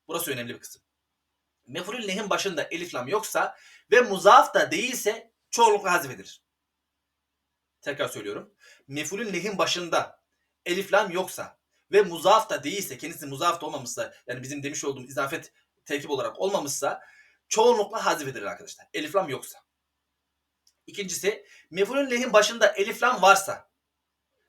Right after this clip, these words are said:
ve çoğunlukla hazif edilmez. Buna göre ayırt edeceksiniz burada. Niye hazif edilmediğini de anlay-, anlamanız lazım. Üçüncüsü ise arkadaşlar, mef'ulün leh muzaf olursa ister hazif edilir, ister hazif edilmez.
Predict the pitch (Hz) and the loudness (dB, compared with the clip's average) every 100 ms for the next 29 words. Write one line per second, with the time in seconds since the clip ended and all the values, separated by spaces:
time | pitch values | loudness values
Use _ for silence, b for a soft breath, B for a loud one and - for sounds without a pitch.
0 | 170 262 269 - - 269 240 214 196 - | 0 2 2 -4 -4 2 4 4 2 2
1 | 135 98 - - _ _ _ _ _ _ | -4 -8 -14 -16 _ _ _ _ _ _
2 | _ _ _ _ _ - 175 139 202 202 | _ _ _ _ _ -12 -8 -2 -2 -2
3 | - 143 117 117 117 113 98 101 117 - | -2 -6 -6 -14 -16 -16 -18 -8 -4 -4
4 | 147 160 165 156 147 156 151 165 180 165 | -6 -4 -4 -4 -6 -6 -8 -8 -6 -4
5 | 123 135 135 131 135 143 101 - - _ | -4 -6 -8 -6 -6 -6 -6 -8 -12 _
6 | _ - - 254 285 240 185 165 147 139 | _ -10 -10 -10 -8 0 2 2 -2 -2
7 | 269 277 B B B B 143 180 240 262 | -4 -4 B B B B -10 -6 -6 -6
8 | 240 226 294 185 196 202 233 196 180 196 | -2 4 4 4 0 6 6 6 0 -8
9 | 240 226 - - 247 - 196 196 240 247 | -2 -2 -2 2 2 4 2 2 -4 -4
10 | 247 247 - - 196 208 196 - 180 202 | -2 -2 -4 -14 -2 4 4 4 -6 -6
11 | - 143 143 135 - | -10 -8 -4 -6 -6